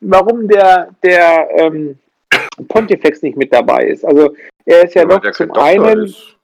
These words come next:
Speaker 1: Nee, er ist
Speaker 2: Der ist
Speaker 1: kein
Speaker 2: kein Arzt.
Speaker 1: Mediziner. Ja,
Speaker 2: Ja,
Speaker 1: ja,
Speaker 2: was
Speaker 1: ist
Speaker 2: soll
Speaker 1: kein
Speaker 2: denn da eine
Speaker 1: Mediziner.
Speaker 2: Obduktion machen?
Speaker 1: Ja, es ist so, dass doch im Prinzip das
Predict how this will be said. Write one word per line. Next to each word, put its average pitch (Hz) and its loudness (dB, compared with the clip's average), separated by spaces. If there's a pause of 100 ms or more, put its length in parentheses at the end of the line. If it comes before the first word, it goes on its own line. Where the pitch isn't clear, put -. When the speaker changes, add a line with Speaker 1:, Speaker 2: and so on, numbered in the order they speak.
(960)
Speaker 1:
Nee, 175 4
er 190 4
ist 180 -2
Speaker 2:
Der 175 -10
ist 165 -4
Speaker 1:
kein 180 0
Speaker 2:
kein 170 2
Arzt. 156 -2
Speaker 1:
Mediziner. 196 0
Ja, 120 -4 (140)
Speaker 2:
Ja, 156 0
Speaker 1:
ja, 170 2
Speaker 2:
was 127 2
Speaker 1:
ist - -8
Speaker 2:
soll - -2
Speaker 1:
kein 170 0
Speaker 2:
denn 185 0
da 101 -4
eine 98 -6
Speaker 1:
Mediziner. 190 0
Speaker 2:
Obduktion 131 -8
machen? 98 -6 (540)
Speaker 1:
Ja, 202 4
es 202 -4
ist - -14
so, 233 2
dass 202 -2
doch 190 -2
im 180 -8
Prinzip 202 -4 (200)
das 175 -2